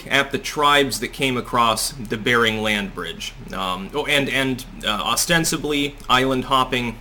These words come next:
uh, from South, uh, uh, Pacific islands, uh, from parts of Southern Asia into South America, but we're gonna focus on North America here, of course.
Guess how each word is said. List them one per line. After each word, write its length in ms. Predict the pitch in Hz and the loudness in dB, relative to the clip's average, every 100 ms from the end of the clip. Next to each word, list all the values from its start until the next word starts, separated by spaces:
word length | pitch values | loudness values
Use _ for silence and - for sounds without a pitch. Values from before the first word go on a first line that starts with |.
| - | -4
uh, 380 | 101 101 - | -2 -2 -6
from 240 | - 113 107 | -8 -6 -2
South, 480 | - 127 117 - - - | 2 4 4 -2 -10 -10
uh, 240 | 110 113 110 - | -4 -2 -2 -2
uh, 220 | 110 107 | -2 -2
Pacific 600 | 104 123 - 165 160 156 - - - | -2 -2 0 2 2 -2 -6 -12 0
islands, 580 | 147 151 151 147 143 - - - | 2 2 -2 -4 -6 -8 -12 -8
uh, 140 | 92 | -6
from 180 | - 101 | -6 -4
parts 260 | 117 113 110 | 0 0 0
of 80 | |
Southern 460 | 104 131 127 123 120 | -2 2 4 2 0
Asia 500 | 117 127 113 123 113 | 0 0 0 0 0
into 500 | 120 120 - 110 101 - | -2 -4 -2 -2 -4 -6
South 340 | - 160 143 | 2 4 4
America, 380 | 120 110 98 113 | 2 0 0 0
but 100 | 117 | 2
we're 100 | 127 | 2
gonna 140 | 127 120 | 2 0
focus 380 | 131 113 113 | 0 0 0
on 160 | 117 104 | 0 2
North 260 | 117 113 110 | 2 0 0
America 400 | 101 92 95 98 | 0 0 -2 -6
here, 240 | 95 95 | -4 -2
of 100 | 104 | -2
course. 280 | - 90 82 | -4 -4 -6